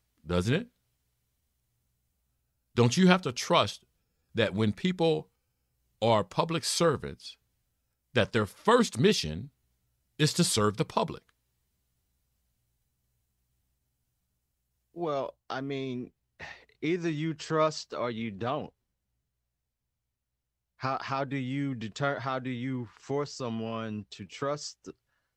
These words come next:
Speaker 2: something that they just don't trust?
Speaker 1: Trust is
Speaker 2: What
Speaker 1: earned like, like anything else.
Speaker 2: Okay.
Speaker 1: It is
Speaker 2: Yeah.
Speaker 1: earned.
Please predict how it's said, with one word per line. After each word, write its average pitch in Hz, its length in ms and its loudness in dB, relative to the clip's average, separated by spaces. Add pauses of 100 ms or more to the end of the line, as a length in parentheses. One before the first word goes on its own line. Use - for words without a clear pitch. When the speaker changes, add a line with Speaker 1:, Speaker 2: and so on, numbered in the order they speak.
(600)
Speaker 2:
something 120 540 -6
that 120 220 -4
they 120 420 -4 (180)
just 117 300 -8
don't 123 260 -6
trust? - 600 -10 (1000)
Speaker 1:
Trust 196 360 4
is 123 120 0
Speaker 2:
What 117 100 -4
Speaker 1:
earned 127 340 4
like, 101 300 0 (160)
like 95 180 -2
anything 95 360 0
else. - 340 -14 (840)
Speaker 2:
Okay. 98 380 -8 (580)
Speaker 1:
It 104 120 4
is 117 120 4
Speaker 2:
Yeah. 127 100 0
Speaker 1:
earned. 76 400 -2